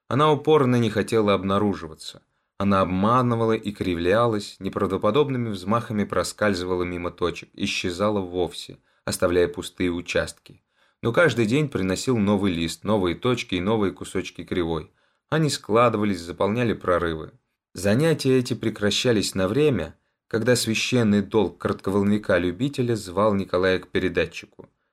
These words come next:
Новый круг интересов вступал в действие. Может быть, это был отдых. Откинувшись на спинку кресла, близко придвинутого к столу, закрыв глаза,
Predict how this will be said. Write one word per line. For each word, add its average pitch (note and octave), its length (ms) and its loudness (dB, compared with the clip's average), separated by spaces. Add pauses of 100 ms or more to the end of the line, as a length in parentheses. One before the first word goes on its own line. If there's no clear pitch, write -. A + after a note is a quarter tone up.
(260)
Новый B2 340 4
круг A2+ 260 -2
интересов A2+ 540 2
вступал - 440 0
в E2+ 140 -6
действие. F2 540 -6 (100)
Может A#2 260 -4
быть, A#2 180 -2
это A2+ 220 -4
был A2 320 -4
отдых. D#2+ 540 -4 (400)
Откинувшись G#2+ 720 0
на F#2+ 100 -2
спинку F#2+ 440 -4
кресла, A#2 460 -2
близко G2+ 440 -2
придвинутого F#2+ 640 -2
к - 80 -16
столу, A#2+ 500 -2
закрыв G#2 500 -4
глаза, F#2 500 -2